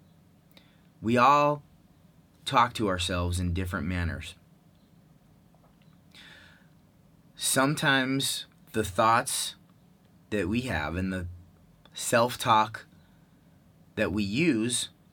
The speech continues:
are very self-deprecating. "I can't do this. You're not good enough. You're a jerk." Well, sometimes those voices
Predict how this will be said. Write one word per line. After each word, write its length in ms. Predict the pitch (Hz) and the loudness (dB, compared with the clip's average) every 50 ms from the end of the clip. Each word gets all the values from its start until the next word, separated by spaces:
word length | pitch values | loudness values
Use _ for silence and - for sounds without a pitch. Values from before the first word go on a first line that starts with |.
| - _ _ _ _ _ - - _ _ _ _ _ - _ _ - | -20 _ _ _ _ _ -20 -20 _ _ _ _ _ -20 _ _ -10
are 80 | 92 95 | -10 -8
very 360 | 92 90 95 95 101 104 104 | -4 -2 0 0 0 0 -2
self-deprecating. 1160 | 101 - 92 85 87 87 87 87 - 147 156 - - 113 - - 98 90 80 76 67 64 76 85 - - - _ _ - _ _ _ _ _ _ _ _ _ - | -2 -4 -2 -2 -4 -4 -6 -2 -2 -2 -2 -2 -6 -10 -6 -6 -4 -4 -4 -6 -8 -10 -16 -18 -20 -20 -20 _ _ -20 _ _ _ _ _ _ _ _ _ -16
"I 80 | - 87 | -14 -14
can't 340 | 85 - - 104 90 82 82 | -12 -8 -8 -6 -6 -6 -6
do 160 | 92 87 82 | -6 -6 -6
this. 380 | 76 73 - - - - - _ _ _ _ _ _ _ _ _ - | -6 -8 -10 -12 -14 -14 -16 _ _ _ _ _ _ _ _ _ -10
You're 140 | 87 98 | -6 -4
not 240 | 104 107 107 104 104 | 0 0 0 -2 -2
good 180 | 101 101 87 80 | -4 -6 -6 -6
enough. 460 | 73 71 60 57 60 - - - - _ _ _ _ _ - _ - _ _ _ _ _ _ _ - _ _ _ _ _ - | -6 -8 -10 -12 -16 -18 -20 -20 -20 _ _ _ _ _ -20 _ -20 _ _ _ _ _ _ _ -20 _ _ _ _ _ -12
You're 200 | 90 101 107 107 | -8 -4 -2 -2
a 60 | 98 | -2
jerk." 640 | 92 85 85 87 78 69 64 - - - - - _ _ _ _ _ _ _ _ _ _ _ _ _ _ - _ _ - - - - - - - - - _ _ | -4 -4 -4 -4 -4 -4 -6 -10 -14 -20 -20 -20 _ _ _ _ _ _ _ _ _ _ _ _ _ _ -20 _ _ -20 -20 -20 -20 -20 -20 -20 -20 -20 _ _
Well, 540 | - 107 113 110 113 113 110 110 104 92 90 - - _ - _ - - - _ _ _ - _ _ _ _ _ _ _ - _ _ _ _ _ _ _ _ | -2 0 2 4 4 2 2 0 0 -2 -6 -10 -20 _ -20 _ -20 -20 -20 _ _ _ -20 _ _ _ _ _ _ _ -20 _ _ _ _ _ _ _ _
sometimes 920 | - - - - - - 135 170 175 170 - 170 165 156 147 135 120 107 | -16 -12 -10 -8 -6 -6 -4 -4 -4 -2 0 0 2 2 2 0 -2 -2
those 200 | 110 123 131 135 113 | -4 -2 -2 -2 -4
voices 760 | 92 98 101 107 113 120 - 139 143 151 160 165 - - - | -4 -2 -2 -2 0 -2 -2 -2 -2 -2 -4 -6 -8 -10 -12